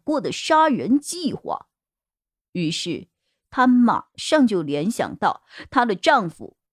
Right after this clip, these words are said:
杨子成，将她的杀人计划肯定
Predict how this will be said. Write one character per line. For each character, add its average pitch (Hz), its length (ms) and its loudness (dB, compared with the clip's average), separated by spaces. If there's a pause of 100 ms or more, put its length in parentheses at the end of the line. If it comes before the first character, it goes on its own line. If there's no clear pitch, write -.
(180)
杨 175 400 2
子 - 340 -12
成， 143 440 -6 (460)
将 233 240 4
她 233 200 2
的 208 100 -6
杀 208 240 0
人 214 180 2
计 226 200 -2
划 190 280 0 (200)
肯 190 280 0
定 277 360 0